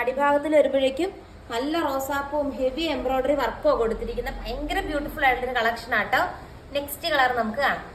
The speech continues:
ഇത് വന്നിട്ട് ഈ ഒരു യെല്ലോ കളർ ഷെയ്ഡ് ആട്ടോ, നല്ല രസമാണ് കാണാനായിട്ട്. And ഇന്നത്തെ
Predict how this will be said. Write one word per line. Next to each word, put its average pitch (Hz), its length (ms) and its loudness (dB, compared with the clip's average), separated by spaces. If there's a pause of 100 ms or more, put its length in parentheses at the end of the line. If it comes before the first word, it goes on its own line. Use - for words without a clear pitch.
(140)
ഇത് 330 180 4
വന്നിട്ട് 320 220 4
ഈ 302 100 8
ഒരു 311 60 10
യെല്ലോ 262 300 6
കളർ 302 280 6 (100)
ഷെയ്ഡ് 277 240 2
ആട്ടോ, 214 180 0 (120)
നല്ല 226 220 2
രസമാണ് 262 560 0
കാണാനായിട്ട്. 220 600 0 (520)
And 359 180 4
ഇന്നത്തെ 339 260 4